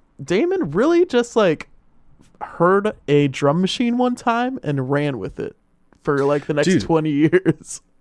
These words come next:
Speaker 2: Is that the thing that I saw recently that he, he showed, like, a Casio keyboard that played the beginning of
Speaker 1: Of Clint
Speaker 2: of
Speaker 1: Eastwood, yeah.
Speaker 2: Clint Eastwood, yeah. And he
Speaker 1: Yeah.
Speaker 2: was just, and it was just like, doon, ding,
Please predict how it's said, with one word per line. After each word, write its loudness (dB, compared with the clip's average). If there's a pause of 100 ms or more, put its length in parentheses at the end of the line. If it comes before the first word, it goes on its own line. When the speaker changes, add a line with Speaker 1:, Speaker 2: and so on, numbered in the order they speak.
Speaker 2:
Is 2
that 2
the 2
thing 2
that 2
I 0
saw 2
recently -2
that 0
he, 2
he -2
showed, 0
like, 0
a -2
Casio -2
keyboard -4
that 0
played -2
the 0
beginning 0
of -4 (360)
Speaker 1:
Of 0
Clint 0
Speaker 2:
of 4
Speaker 1:
Eastwood, 0
yeah. 4
Speaker 2:
Clint 6
Eastwood, 4
yeah. 8
And 8
he 8
Speaker 1:
Yeah. 12
Speaker 2:
was 8
just, 2
and 2
it 6
was 10
just 4
like, 6
doon, -4
ding, 2